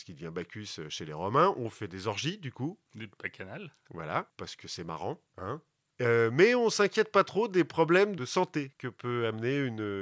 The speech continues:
Speaker 1: une consommation excessive d'alcool. En revanche, on commence à s'inquiéter des problèmes sociaux et comportementaux. En gros, des gens bourrés qui font n'importe quoi, quoi. Ainsi, euh, Platon, Plutarque et Saint-Augustin vont dire, euh, « Ouais, dis donc, les gars, euh,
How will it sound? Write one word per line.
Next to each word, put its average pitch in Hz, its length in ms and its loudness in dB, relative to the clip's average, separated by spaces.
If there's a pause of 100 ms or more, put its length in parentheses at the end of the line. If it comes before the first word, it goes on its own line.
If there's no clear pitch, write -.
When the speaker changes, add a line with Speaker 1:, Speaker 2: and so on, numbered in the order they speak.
(140)
Speaker 1:
une 95 220 -10
consommation 117 580 -8
excessive 117 440 -8
d'alcool. 170 380 0 (280)
En 131 140 4
revanche, 220 300 4
on 170 60 2
commence 175 360 0
à 156 40 0
s'inquiéter 139 440 -4
des 160 120 -4
problèmes 135 380 -2
sociaux 139 540 -4
et 110 80 -10
comportementaux. 113 760 -6 (240)
En 92 80 -8
gros, 110 220 -4
des 98 140 -4
gens 90 140 -6
bourrés 95 260 -6
qui 113 120 -14
font 92 120 -14
n'importe 87 300 -8
quoi, 95 180 -2
quoi. 80 200 -12 (220)
Ainsi, 165 560 -2
euh, 120 180 4
Platon, 131 680 -2
Plutarque 139 480 -2
et 123 60 -6
Saint-Augustin 110 720 -4
vont 131 160 -4
dire, 131 340 -2
euh, « 104 160 -2
Ouais, 113 160 -2
dis 110 80 -10
donc, 123 180 -4
les 107 60 -6
gars, 117 100 -6
euh, 85 600 -6